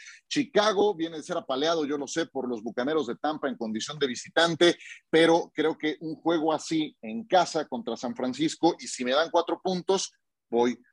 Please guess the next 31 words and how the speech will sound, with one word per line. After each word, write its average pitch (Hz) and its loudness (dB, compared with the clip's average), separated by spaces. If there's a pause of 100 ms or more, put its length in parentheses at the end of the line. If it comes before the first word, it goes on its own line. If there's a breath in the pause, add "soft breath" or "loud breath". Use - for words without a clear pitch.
(100)
con 101 -8
Chicago 92 -4 (240)
en 92 -8
este 98 -6 (100)
partido. 87 -6 (560 soft breath)
Pues 113 2
creo 147 4
que 175 4
nos 135 4
fue 160 8
bien 156 4
la 160 2
semana 151 -4
pasada, 160 -2
me 123 -2
decía 120 -4
el 123 -10
productor 135 -2
que 117 0 (100)
todos 151 -4
acertamos - -6
en 98 -10
nuestra 95 -6
apuesta, 135 4 (120)
entonces - -4
ojalá 95 -2
se - -16
mantenga 101 0 (320 loud breath)
este 95 4
buen 101 4 (420)
camino. 113 4